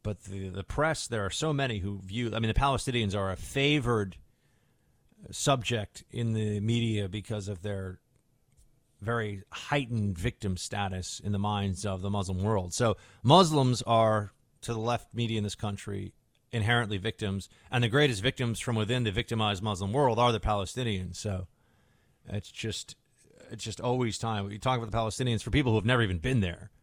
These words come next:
and know nothing about the situation and don't even remember what the Second Intifada, when you had, uh, members of, or, you know, f-, terrorists from Hamas and other groups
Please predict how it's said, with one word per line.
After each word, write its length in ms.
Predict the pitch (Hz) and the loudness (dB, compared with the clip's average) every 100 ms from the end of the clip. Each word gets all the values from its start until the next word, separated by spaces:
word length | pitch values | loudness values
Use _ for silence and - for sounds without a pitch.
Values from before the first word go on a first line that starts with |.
| _ _ _ _ | _ _ _ _
and 140 | - 110 | 2 6
know 100 | 113 | 6
nothing 320 | 123 120 113 | 6 4 2
about 400 | 101 110 110 - - | 4 6 4 2 -8
the 180 | 98 107 | -6 -2
situation 680 | 120 - 110 135 120 123 113 | -2 -2 2 4 4 2 2
and 260 | 92 92 - | 2 0 -2
don't 240 | 95 123 123 | 4 6 6
even 260 | 110 104 | 4 4
remember 400 | 101 107 120 110 | 4 4 4 4
what 140 | 104 110 | 2 0
the 100 | 104 | -4
Second 320 | - 110 113 | -2 0 0
Intifada, 640 | 104 98 113 107 101 98 - _ _ _ _ | -4 -2 2 4 4 2 -2 _ _ _ _
when 260 | 98 101 107 | 0 4 6
you 140 | 104 | 6
had, 540 | 92 101 92 90 87 - _ _ _ _ - | 6 4 4 0 -4 -10 _ _ _ _ -20
uh, 100 | - - | -16 -4
members 460 | 107 113 107 95 | 2 4 4 2
of, 420 | 101 95 90 - - | 0 0 -4 -12 -10
or, 200 | 101 104 | -6 -6
you 60 | 98 | -6
know, 60 | |
f-, 220 | - - - - - - - - | -8 -10 -14 -18 -18 -18 -18 -10
terrorists 420 | - 123 120 107 - | 0 4 4 2 0
from 160 | 104 | 0
Hamas 420 | 95 110 113 107 | 2 4 4 2
and 80 | 98 | 2
other 200 | 101 - | 2 2
groups 360 | 98 98 - | 2 -2 -2